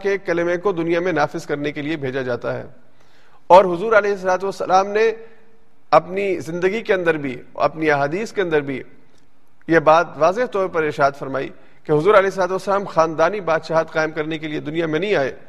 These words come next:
کہ حضور آئے اور اس کے، ان کے بعد ان کی آل جو ہے ان کو یہ بادشاہت حصے کے اندر یا ان کے نصیب کے اندر لکھ دی گئی ہے، بلکہ حضور علیہ الصلوۃ والسلام نے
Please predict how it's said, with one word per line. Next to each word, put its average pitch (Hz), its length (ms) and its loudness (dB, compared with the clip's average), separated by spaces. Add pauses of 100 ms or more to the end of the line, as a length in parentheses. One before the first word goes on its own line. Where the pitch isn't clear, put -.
(180)
کہ - 80 -2
حضور 151 280 4
آئے 170 200 8
اور 180 100 0
اس 180 160 -4
کے، 170 140 -2 (160)
ان 175 180 -2
کے 170 80 -2
بعد 160 240 4
ان 165 100 -4
کی 160 160 -10
آل 165 240 2
جو 160 160 0
ہے 156 100 0 (320)
ان 202 160 2
کو 185 100 2
یہ 175 80 4
بادشاہت 156 540 2 (480)
حصے 196 220 2
کے 180 100 0
اندر 156 280 2 (260)
یا 156 80 4
ان 180 100 4
کے 180 100 -2
نصیب 185 380 -2
کے 180 60 0
اندر 156 200 0
لکھ 147 200 -4
دی 135 160 -4
گئی 127 180 -4
ہے، 117 100 -6 (640)
بلکہ 165 360 4
حضور 170 280 -2
علیہ 156 180 2
الصلوۃ 147 300 -2
والسلام 151 420 2
نے 190 220 0